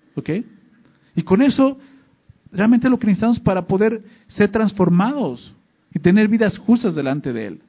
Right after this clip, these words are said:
¿verdad? Pero necesitamos estar ahí. Entonces, esta palabra, esta, esta, esta frase, esta advertencia nos habla de disponernos a escuchar a Dios. Desde ahí, desde empezar a escuchar a Dios.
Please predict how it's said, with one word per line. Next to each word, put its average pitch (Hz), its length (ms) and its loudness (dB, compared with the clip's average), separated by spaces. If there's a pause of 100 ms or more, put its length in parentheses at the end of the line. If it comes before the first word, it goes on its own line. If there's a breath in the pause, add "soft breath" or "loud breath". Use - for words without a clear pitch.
(480)
¿verdad? 135 300 -6 (440 soft breath)
Pero 165 140 4
necesitamos 185 500 2
estar 175 400 -6
ahí. 165 320 0
Entonces, 190 420 0
esta 196 200 -6
palabra, 185 340 0
esta, 202 220 0
esta, 196 280 -2 (140)
esta 175 260 -6
frase, 175 300 -6
esta 175 140 -6
advertencia 165 480 -4
nos 170 120 -6
habla 170 200 -4
de 190 160 -6 (580 soft breath)
disponernos 185 1000 2
a 170 100 -8
escuchar 165 680 -4
a 196 80 -2
Dios. 185 640 -2
Desde 170 300 -2
ahí, 233 160 2
desde 190 260 -2
empezar 175 400 -4
a 233 40 0
escuchar - 380 -8
a 123 60 -12
Dios. - 420 -18